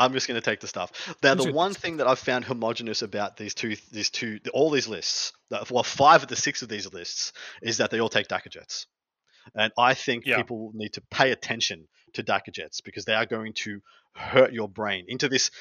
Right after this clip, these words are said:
Speaker 1: into this thickness, this thick build where everyone's taking durability stuff. Dakka Jets will actually tear your face off, and they're,
Speaker 2: Yeah.
Speaker 1: they're pretty impressive.
Speaker 3: So you're saying Jo-, Dakka Jets instead of the, like, the, what is the Wazbomb
Speaker 2: The
Speaker 3: or
Speaker 2: Wazbomb,
Speaker 3: whatever?
Speaker 2: yeah.
Speaker 1: Yeah, yeah. But y-, everyone had, everyone had to find, everyone had to drop two,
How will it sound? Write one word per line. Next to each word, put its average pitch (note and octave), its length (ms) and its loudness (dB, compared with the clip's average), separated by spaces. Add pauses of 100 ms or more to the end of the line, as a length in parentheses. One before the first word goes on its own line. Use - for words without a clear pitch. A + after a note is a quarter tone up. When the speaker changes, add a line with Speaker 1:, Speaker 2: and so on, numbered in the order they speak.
(180)
Speaker 1:
into C#3+ 160 2
this C#3 160 2
thickness, - 760 2
this A#2+ 140 -2
thick - 360 -4
build D#3+ 320 0
where A#2+ 80 0
everyone's B2 220 -4
taking A#2+ 240 -2
durability B2 540 -4 (260)
stuff. F#3+ 240 -4 (340)
Dakka B2+ 240 4
Jets A#2+ 200 2
will A2 120 -4
actually G#2+ 340 0
tear G2+ 200 -2
your F#2+ 140 -2
face F2 260 -4
off, E2 240 -12
and G#2 120 -8
they're, G2 80 -6
Speaker 2:
Yeah. G#2+ 80 -6
Speaker 1:
they're G2+ 100 0
pretty A2 280 -2
impressive. F#2 480 -8 (380)
Speaker 3:
So - 180 2
you're F3+ 260 2
saying D3+ 200 2
Jo-, C#3 140 6
Dakka C#3 340 2
Jets C3 280 2
instead B2 260 0
of G#2+ 80 -8
the, A#2 100 -4
like, G#2+ 220 -6
the, G#2+ 120 -2
what G#2+ 200 -4
is G2+ 120 -14
the G#2 120 -6
Wazbomb A#2+ 840 0
Speaker 2:
The C#3 60 0
Speaker 3:
or A2+ 180 0
Speaker 2:
Wazbomb, A#2+ 160 0
Speaker 3:
whatever? A#2+ 300 0
Speaker 2:
yeah. - 60 2
Speaker 1:
Yeah, C#3+ 240 10 (160)
yeah. C#3+ 180 8
But D#3+ 140 -8
y-, D#3 100 -2
everyone F3+ 240 6
had, F3+ 120 8
everyone F3 240 2
had E3 120 2
to D3+ 60 -4
find, C3 400 4
everyone D3 200 -2
had C#3+ 80 -4
to B2+ 60 -2
drop A#2+ 380 0
two, B2 300 -2